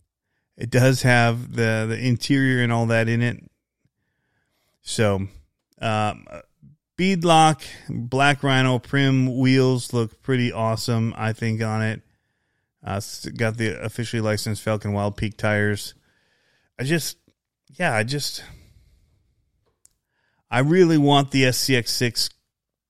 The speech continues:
to take off. I think it would be a really fun class to do comps with, um, if you got the terrain around you to run 'em on. So that's what I'm hoping for. I'm hoping that they, they go big with these and, um,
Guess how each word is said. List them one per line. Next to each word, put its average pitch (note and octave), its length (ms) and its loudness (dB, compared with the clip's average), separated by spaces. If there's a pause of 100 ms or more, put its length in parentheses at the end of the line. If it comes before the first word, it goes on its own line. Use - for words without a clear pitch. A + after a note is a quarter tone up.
(120)
to B2+ 100 0
take A2+ 380 0
off. G2+ 360 0
I A2+ 120 -6
think A#2+ 280 -4
it C3 40 -2
would B2 180 0
be A#2 140 -2
a A2 80 0
really A2+ 340 0
fun G#2+ 360 -4
class G2+ 400 -6
to - 100 -12
do G#2+ 180 -6
comps G2+ 420 -6
with, G2 320 -4 (840)
um, F#2+ 460 -4 (160)
if B2 220 -6
you A2+ 80 -4
got G2+ 240 -2
the G2+ 60 -8
terrain G2+ 420 -4
around F#2+ 340 -4
you G2 60 -6
to F#2 100 -8
run F#2+ 220 -6
'em F#2+ 100 -6
on. F#2 280 -8
So G#2 360 -2 (1040)
that's F3+ 260 6
what G#3+ 80 10
I'm G3 100 6
hoping F3+ 360 8
for. D3 200 4
I'm C#3 100 4
hoping E3 420 6
that E3 200 6
they, D3+ 380 2 (140)
they C#3 160 4
go D3+ 260 6
big C#3+ 400 2
with C#3 240 2
these C#3 420 2
and, A#2 420 -2 (120)
um, A2+ 540 -2